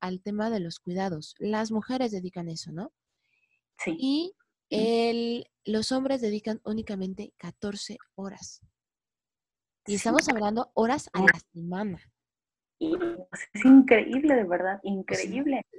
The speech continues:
Speaker 1: sí, y no solamente son, eh, pensemos en estos múltiples roles. Esto es únicamente los, en, en tema de cuidados, más el tiempo que se le dedica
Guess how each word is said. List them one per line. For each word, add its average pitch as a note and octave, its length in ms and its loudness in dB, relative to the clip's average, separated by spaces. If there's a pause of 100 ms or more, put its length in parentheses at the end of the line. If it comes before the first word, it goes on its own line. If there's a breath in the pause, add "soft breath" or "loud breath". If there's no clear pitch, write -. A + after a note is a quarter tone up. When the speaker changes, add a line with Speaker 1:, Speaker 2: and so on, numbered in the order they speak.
Speaker 1:
sí, C#4+ 440 0
y A#3+ 40 2
no C4+ 120 4
solamente F4+ 480 4
son, D#4 280 6
eh, G#3+ 160 6
pensemos B3 480 4
en C4 100 6
estos B3+ 340 2
múltiples B3+ 480 2
roles. F#3+ 480 0 (260 soft breath)
Esto B3 200 0
es D4 100 -4
únicamente B3 500 4
los, A3+ 200 2
en, F3+ 220 -2
en F3 140 -4
tema G#3 240 -2
de A#3 140 0
cuidados, F3 600 -4 (360 soft breath)
más G3 400 2
el G3 180 0
tiempo A#3+ 280 0
que C4+ 100 0
se G3+ 180 -4
le F#3 80 0
dedica G3+ 560 -2